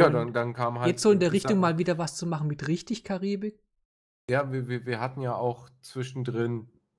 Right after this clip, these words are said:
Speaker 2: eben dann die Steampunk, ähm, Phase gehabt und so weiter.
Speaker 1: Mhm.
Speaker 2: Ja, man trifft's eigentlich vollkommen richtig. Hast, hast vollkommen recht.
Speaker 1: Man kann da einiges machen. Ich meine, man kann da die Technik und Piratenthema binden. Man, man
Speaker 2: Also,
Speaker 1: kann ohne Problem,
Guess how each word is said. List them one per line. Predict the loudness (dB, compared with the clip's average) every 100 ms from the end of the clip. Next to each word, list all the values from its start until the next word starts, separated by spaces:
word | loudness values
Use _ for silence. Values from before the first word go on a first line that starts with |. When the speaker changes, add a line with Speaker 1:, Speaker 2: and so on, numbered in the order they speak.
| _ _ -4
Speaker 2:
eben | -2 0
dann | -2
die | -4
Steampunk, | -10 -6 -6 -6 -2 0 0 -2 -4 -6
ähm, | -4 -2 -2 -4 -4 -6 -6 -10 -12 -16 -10
Phase | -2 0 0 -4
gehabt | -6 -6 -6 -8
und |
so | -10 -6
weiter. | -2 -2 -2 -4 -2
Speaker 1:
Mhm. | -2 -2 -6 -10 _ -2
Speaker 2:
Ja, | -2 -2
man | -10 -10 -12
trifft's | -12 -12 -8 -4
eigentlich | -4 -4 -8
vollkommen | -6 -6 -6 -8
richtig. | -8 -8 -6 -6
Hast, | -6 -10 _
hast | -20 -20 -14 -12
vollkommen | -6 -4
recht. | -2 -2 -6 -16 _ _ -20 -20 -4
Speaker 1:
Man | 0
kann | 2 2
da | 2
einiges | 2 2 2 0
machen. | -2 -4 -2
Ich |
meine, | 0 2
man | 0
kann | 0 0
da | 0
die | -4
Technik | -2 -2 2 0 2
und | 0
Piratenthema | 0 -4 -4 -6 -4 -4 -4 -6 -10
binden. | -6 -6 -6 -4
Man, | -2 -2 -4 -6
man | -2 2
Speaker 2:
Also, | 2
Speaker 1:
kann | 4
ohne | 4 4
Problem, | 2 -2